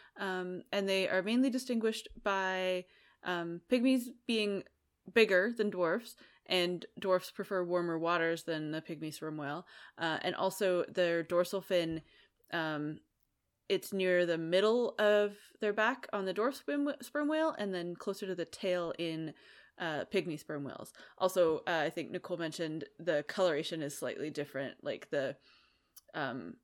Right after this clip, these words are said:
the underbelly of the pygmy sperm whale is, like, more creamy pinkish, whereas in the dwarf sperm whale, it's just, like, a pale gray, I think. Yeah, so those are the two differences. So they're pretty similar other than their size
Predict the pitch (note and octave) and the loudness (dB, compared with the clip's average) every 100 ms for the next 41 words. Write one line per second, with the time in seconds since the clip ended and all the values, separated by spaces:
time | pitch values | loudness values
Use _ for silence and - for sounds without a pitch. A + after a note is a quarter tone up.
0 | _ _ _ _ _ _ _ _ _ _ | _ _ _ _ _ _ _ _ _ _
1 | _ _ - E3 E3 C3+ G2+ G#2 - _ | _ _ -16 -4 -2 0 -2 -4 -10 _
2 | - F#3+ F#3 E3+ E3+ D#3+ E3 D3 E3 D3+ | -4 -2 0 2 2 2 0 -2 -2 -2
3 | D#3 D#3 F#3 D#3+ D#3+ - D#3+ D3+ C#3+ D3 | -4 -4 -6 -4 -6 -4 -6 -4 -4 -4
4 | D#3+ C#3+ - A2+ G#2+ - _ - - - | -4 -6 -6 -8 -8 -12 _ -20 -20 -12
5 | F3+ E3 D#3+ D3+ - F3 D#3 D3+ - D#3+ | -6 -2 -2 -4 -4 -2 -2 -4 -6 -8
6 | D3+ - - - - - F2+ E2 - - | -6 -8 -8 -10 -8 -6 -6 -6 -8 -12
7 | - - D#3 D3 B2+ A2+ - _ _ _ | -14 -8 -6 -4 -6 -8 -14 _ _ _
8 | G3 F3 E3+ - F3+ D#3 D3+ C#3 G2 - | -2 2 2 2 0 0 0 -2 -4 -6
9 | E3 C#3 B2+ - - C#3+ C3 G2+ C2+ - | -8 -6 -6 -8 -6 -4 -4 -4 -4 -6
10 | - E2+ - - _ - F3+ - - G3+ | -10 -16 -18 -20 _ -2 0 0 2 4
11 | G#3+ G#3 G3 G#3 F3 F3+ F3 G3 B3 C4+ | 6 4 0 0 0 0 0 0 2 2
12 | F#4+ A4 G4+ - G#3+ G#3+ G#3 F3+ F3 F3 | 6 8 8 6 4 6 4 4 2 0
13 | F3 F3 D#3+ F3 - E3 D#3+ D#3 E3 - | -2 -4 -4 -4 0 2 2 0 -2 -6